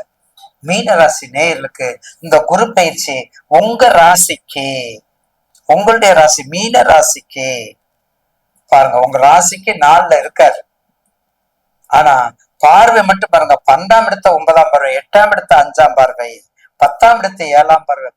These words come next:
பார்க்கும் பொழுது பலனுள்ள உங்க வீட்டுக்காரருங்க. தனுசுக்கு சொன்னல அதே மாதிரிதான் உங்க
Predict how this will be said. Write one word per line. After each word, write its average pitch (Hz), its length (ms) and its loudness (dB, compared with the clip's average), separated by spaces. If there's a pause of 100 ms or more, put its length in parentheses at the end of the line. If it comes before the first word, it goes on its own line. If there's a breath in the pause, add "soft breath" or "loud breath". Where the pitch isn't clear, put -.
பார்க்கும் 139 300 -2
பொழுது 117 260 -16 (440)
பலனுள்ள 170 600 -4 (880)
உங்க 214 200 -6 (120)
வீட்டுக்காரருங்க. - 680 -8 (640)
தனுசுக்கு 202 440 -2
சொன்னல 208 340 2
அதே 165 160 -2 (160)
மாதிரிதான் 175 320 -4
உங்க 165 140 -10